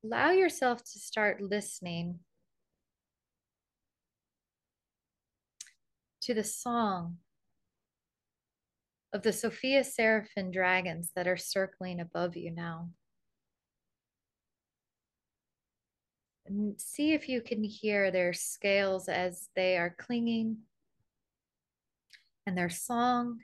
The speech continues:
as they are joyfully singing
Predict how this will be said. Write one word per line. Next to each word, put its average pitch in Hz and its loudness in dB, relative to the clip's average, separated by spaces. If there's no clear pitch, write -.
as 190 -6
they 185 0
are 175 -2
joyfully 220 4
singing 180 -8